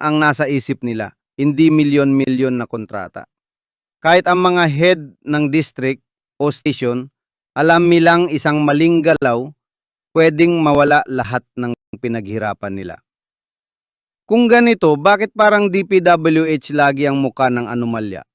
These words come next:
Dahil ang tunay na may hawak na konduktor ay hindi lang basta opisyal sa opisina.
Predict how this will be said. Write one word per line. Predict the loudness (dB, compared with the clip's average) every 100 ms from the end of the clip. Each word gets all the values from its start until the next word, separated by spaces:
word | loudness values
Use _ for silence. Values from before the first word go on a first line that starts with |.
| _ _ _ _ _ -2
Dahil | 2 4
ang | 2 0
tunay | 2 2 2 0
na | 0
may | 0 0
hawak | 2 2 2
na | 0 -4
konduktor | -2 -2 -2 -6 -8 -8 -10 _ _ _ _
ay | 0 2
hindi | 4 4 4
lang | 4 2 0 -4
basta | -2 -2 0 -2
opisyal | -2 -6 -4 -2 -2 -2
sa | -6
opisina. | -8 -8 -12 -10 -10 -12